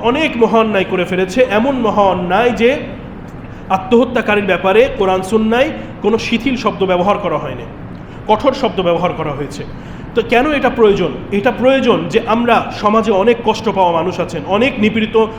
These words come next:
কষ্টে থাকা মানুষ আছেন, যুবক আছেন, অনেকে আছেন, তারা আত্মহত্যাটাকে একটা এক্সিট মনে করে দুটো কারণে। একটা হচ্ছে সে আত্মহত্যার মাধ্যমে জ-, জগতের সমস্যা থেকে এক্সিট নিয়ে নিবে, দ্বিতীয় হচ্ছে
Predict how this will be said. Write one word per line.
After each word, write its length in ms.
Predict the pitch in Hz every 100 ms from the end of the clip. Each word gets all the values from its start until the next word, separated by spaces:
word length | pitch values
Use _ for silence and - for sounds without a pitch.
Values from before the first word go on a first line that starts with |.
| -
কষ্টে 260 | 220 - 220
থাকা 220 | 214 214
মানুষ 280 | 190 208 220
আছেন, 220 | 202 202
যুবক 320 | 175 202 202
আছেন, 220 | 202 214 190
অনেকে 260 | 202 202
আছেন, 280 | 190 190 180 - - - - - -
তারা 220 | 190 220
আত্মহত্যাটাকে 1000 | 269 - - 233 240 233 233 233 269 285 247 - -
একটা 360 | 208 208 254 262 254
এক্সিট 360 | 170 202 240
মনে 180 | 220 226
করে 180 | 233 233
দুটো 200 | 254 254
কারণে। 300 | 214 170 160
একটা 280 | 190 - 226
হচ্ছে 320 | 233 233 269
সে 180 | - 254
আত্মহত্যার 500 | 208 - 226 240 240
মাধ্যমে 400 | 226 240 240 226 - - - 131
জ-, 200 | 190 185
জগতের 360 | 202 220 233
সমস্যা 400 | 220 220 247 262
থেকে 200 | 254 262
এক্সিট 280 | 208 180 262 254
নিয়ে 180 | 254 247
নিবে, 200 | 247 320 - - - -
দ্বিতীয় 320 | 262 311 302
হচ্ছে 420 | 202 - - 269